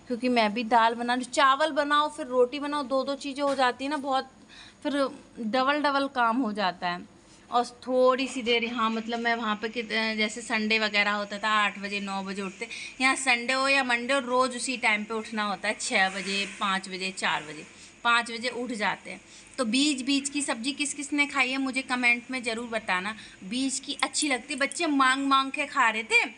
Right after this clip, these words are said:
इतने से आधी किलो बीज में इतने निकले। आप सोचो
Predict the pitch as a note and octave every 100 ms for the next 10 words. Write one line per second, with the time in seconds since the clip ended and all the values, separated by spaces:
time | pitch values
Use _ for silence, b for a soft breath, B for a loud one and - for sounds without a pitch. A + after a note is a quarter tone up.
0 | B B B D4 C#4+ D4+ D4+ - A#3+ A#3
1 | C4+ D4 D#4+ B3+ C#4 C4 C#4 - B3 B3+
2 | C4+ B3+ B3+ B3+ B3 B3 B3+ A#3 C4+